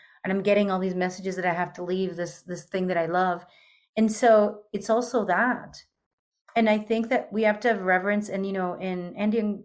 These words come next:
path, we call it Aini, which is re-, reciprocity, giving and receiving, giving and receiving. And I think that even when I work with a Celtic witch,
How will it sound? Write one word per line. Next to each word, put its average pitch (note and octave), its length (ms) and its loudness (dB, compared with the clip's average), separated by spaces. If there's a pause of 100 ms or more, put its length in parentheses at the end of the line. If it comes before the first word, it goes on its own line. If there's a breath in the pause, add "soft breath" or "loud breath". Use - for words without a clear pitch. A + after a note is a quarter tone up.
(100)
path, F#3 320 -2
we F3+ 80 -6
call F#3 200 -2
it - 140 -4
Aini, F3+ 360 -2
which F3 200 -8
is E3+ 120 -6
re-, E3+ 260 -12
reciprocity, E3+ 920 -6 (380 soft breath)
giving F#3+ 380 2
and E3+ 80 -6
receiving, E3 520 -6
giving E3+ 280 -4
and D#3+ 100 -8
receiving. D#3+ 640 -10 (420 loud breath)
And G3+ 120 2
I G#3 80 4
think A3 400 0
that G#3+ 240 2
even A3+ 280 0
when A3 100 2
I G3 80 0
work G3 220 0
with F#3+ 120 -4
a F3+ 60 -2
Celtic A#3+ 540 -2
witch, E3 460 -4